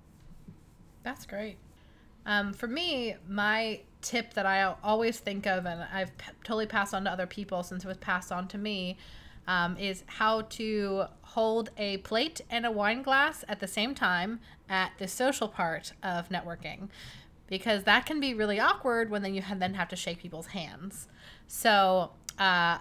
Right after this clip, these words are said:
actually, a previous guest of ours, Hallie Thompson, uh, she taught me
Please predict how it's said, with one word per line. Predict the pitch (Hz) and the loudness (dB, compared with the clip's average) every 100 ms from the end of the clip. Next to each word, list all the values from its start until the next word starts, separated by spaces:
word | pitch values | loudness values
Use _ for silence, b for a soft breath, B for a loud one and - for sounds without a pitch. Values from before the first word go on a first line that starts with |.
| - | 2
actually, | 233 269 233 | 4 4 2
a | |
previous | 214 269 277 277 | 0 0 2 0
guest | - 233 - | 4 2 4
of | 220 | 4
ours, | 180 180 269 - | 6 6 4 0
Hallie | - 202 190 202 233 | 4 6 6 2 -2
Thompson, | - 196 185 202 190 214 254 B B - | 0 2 2 -2 -4 -2 -6 B B 0
uh, | 180 185 | 2 2
she | - 262 311 | 0 0 0
taught | - 262 285 | 4 4 6
me | 233 202 226 - | 4 -2 -2 -6